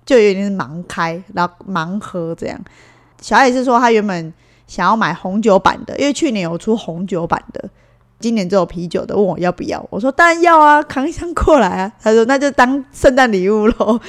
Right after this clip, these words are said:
给我的圣诞礼物这样。然后因为前两个礼拜我们经历了就是生病嘛，我们来感冒，然后加上天气又变得很冷，我们根本不想喝啤酒，所以今天录音是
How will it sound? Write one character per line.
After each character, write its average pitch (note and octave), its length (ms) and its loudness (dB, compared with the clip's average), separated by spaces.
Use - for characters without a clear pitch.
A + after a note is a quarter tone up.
给 G#3 140 2
我 G#3+ 100 4
的 F#3 160 4
圣 G3+ 240 2
诞 F#3+ 220 0
礼 E3+ 140 -6
物 F3 160 -4
这 F3+ 80 -4
样。 - 120 -2
然 G#3 120 2
后 B3+ 80 6
因 D#4+ 120 2
为 C#4 320 4
前 A#3 260 2
两 A3+ 140 2
个 F#3 100 0
礼 E3 140 -2
拜 G3+ 200 4
我 F3 200 0
们 D#3 260 -10
经 G3 260 -6
历 G3 180 -2
了 - 500 -8
就 G3+ 100 -4
是 G3 80 0
生 F#3+ 300 -4
病 F#3 260 -2
嘛， - 140 -16
我 - 80 -10
们 F3 60 -8
来 E3 120 -4
感 D3 160 -4
冒， E3+ 340 -2
然 E3 220 -4
后 F#3 160 -2
加 F3+ 240 0
上 G3+ 240 -4
天 F#3+ 180 -4
气 G3 60 -2
又 F#3 80 2
变 F3+ 160 -2
得 D#3+ 60 -6
很 D#3+ 180 -8
冷， E3+ 100 -6
我 - 60 -4
们 F#3+ 180 0
根 A3 100 2
本 G#3+ 140 -2
不 F#3 100 -4
想 G3 200 -2
喝 F#3 120 -2
啤 E3+ 220 -8
酒， - 240 -4
所 - 140 6
以 C4+ 100 8
今 B3+ 200 -2
天 B3 200 2
录 A#3+ 200 4
音 A3+ 160 0
是 G#3 560 -2